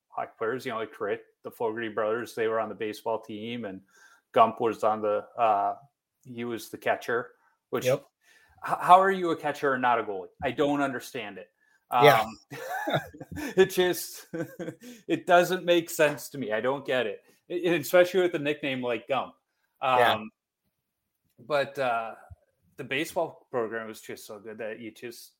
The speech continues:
Speaker 1: they attracted some of the, the athletes away from us.
Speaker 2: Yeah,
Speaker 1: Um,
Speaker 2: and, and even the less dominant football team, I know there were a ton of the,
Speaker 1: The
Speaker 2: the
Speaker 1: less
Speaker 2: guys on
Speaker 1: dominant
Speaker 2: the team
Speaker 1: football
Speaker 2: that were
Speaker 1: team, they won
Speaker 2: Yeah.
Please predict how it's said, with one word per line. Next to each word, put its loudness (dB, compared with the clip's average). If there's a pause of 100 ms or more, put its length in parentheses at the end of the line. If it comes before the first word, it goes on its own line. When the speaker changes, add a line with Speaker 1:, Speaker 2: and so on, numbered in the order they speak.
(800)
Speaker 1:
they -6 (760)
attracted -14
some -8
of -6
the, -10
the -4
athletes -6
away -4
from -12
us. -18 (360)
Speaker 2:
Yeah, 0
Speaker 1:
Um, -2
Speaker 2:
and, 2 (380)
and 4
even 6
the 6
less 8
dominant 4
football 4
team, -8
I -4
know 4
there 2
were 2
a -8
ton -4
of 0
the, 2
Speaker 1:
The -2
Speaker 2:
the 0
Speaker 1:
less 6
Speaker 2:
guys 8
on 10
Speaker 1:
dominant 2
Speaker 2:
the -2
team 2
Speaker 1:
football 10
Speaker 2:
that -2
were -2
Speaker 1:
team, -8 (280)
they 2
won 2
Speaker 2:
Yeah. 6